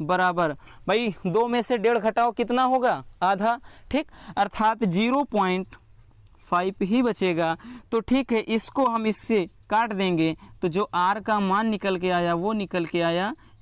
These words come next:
एक ओम, ठीक। यहाँ से देख सकते हैं बहुत ही हम सरल तरीके,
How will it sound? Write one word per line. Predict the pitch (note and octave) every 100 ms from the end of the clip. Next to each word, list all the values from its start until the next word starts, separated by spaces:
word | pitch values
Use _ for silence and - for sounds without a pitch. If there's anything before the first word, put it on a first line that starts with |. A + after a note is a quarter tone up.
| -
एक | D#3+ F3 - -
ओम, | F#3+ D3 B2+ - - -
ठीक। | C4 - - - - - - -
यहाँ | G3+ A3 C4
से | C#4+
देख | G#3 B3
सकते | - B3+ C4
हैं | B3 A3
बहुत | A3 A3 D4 B3+
ही | A#3+
हम | A#3+ A#3+
सरल | - B3 B3 C#4+
तरीके, | A#3 A3+ G3